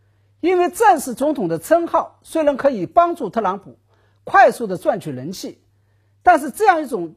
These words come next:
来得快的东西啊，毕竟去得也快。一九七九年伊朗扣押美国人质时，卡特总统的支持率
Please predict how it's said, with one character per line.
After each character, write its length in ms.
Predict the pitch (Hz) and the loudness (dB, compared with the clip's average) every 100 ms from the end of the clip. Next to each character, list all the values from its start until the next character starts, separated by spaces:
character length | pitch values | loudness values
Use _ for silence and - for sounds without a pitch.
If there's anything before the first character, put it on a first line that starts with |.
| - | -4
来 200 | 196 262 | -2 0
得 120 | 370 | -2
快 320 | - 359 - _ | -2 -2 -2 _
的 100 | 220 | -8
东 180 | 202 226 | -6 -6
西 160 | - 214 | -6 -6
啊， 140 | 131 - | -6 -6
毕 140 | 320 | -6
竟 180 | 208 156 | -4 -8
去 220 | - 349 | -4 -2
得 80 | 196 | -2
也 120 | 117 | -6
快。 280 | - 196 - _ _ _ _ _ _ _ _ _ | -8 -10 -10 _ _ _ _ _ _ _ _ _
一 100 | 359 | -2
九 160 | 339 247 | 2 2
七 160 | - 359 | 2 -2
九 160 | 226 | -2
年 320 | 160 156 - _ | -2 -2 -6 _
伊 200 | 277 359 | -2 2
朗 220 | 302 160 | 2 0
扣 200 | - 330 | 2 2
押 160 | 277 277 | 4 2
美 160 | 190 | 0
国 120 | 139 214 | -4 -4
人 180 | 175 | -4
质 160 | 226 330 | -6 -8
时， 300 | - 139 147 _ _ _ _ _ _ | -8 -12 -16 _ _ _ _ _ _
卡 220 | - 247 233 | 0 2 2
特 200 | 381 302 | 0 0
总 200 | 262 302 | 0 -4
统 140 | 214 | -4
的 100 | 170 | -6
支 200 | 170 269 | -8 -10
持 120 | 240 | -6
率 320 | 262 240 - | -6 -6 -10